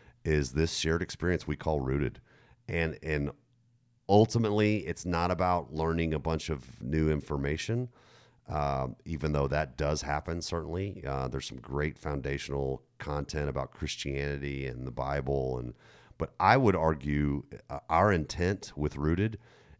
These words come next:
is about connection. Um, come find out that there is a way to connect with people that want a journey together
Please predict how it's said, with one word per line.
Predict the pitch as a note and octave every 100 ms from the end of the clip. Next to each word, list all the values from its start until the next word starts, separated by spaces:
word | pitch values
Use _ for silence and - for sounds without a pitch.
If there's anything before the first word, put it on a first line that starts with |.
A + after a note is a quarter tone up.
| -
is | E2 D#2 D2 C2 -
about | D2+ C#2+
connection. | - C#2 - - - - - - -
Um, | C#2 C2+ C2 - -
come | - F#2+ G2
find | - F2+ E2+ E2
out | D2 D2 C#2+ C#2 - _ - _ _ -
that | D#2 D2 -
there | D#2 E2 D2+
is | D#2 C#2
a | C#2
way | B1 A#1+ C#2+ D#2 E2+ F2
to | - D2+
connect | - C#2 D2+ -
with | C2 -
people | - D#2 - B1 A#1+ - _ _ _ _ _ -
that | D2+ C#2
want | C#2+ C#2+
a |
journey | B1+ C2 C#2 C2
together | - - - B1 -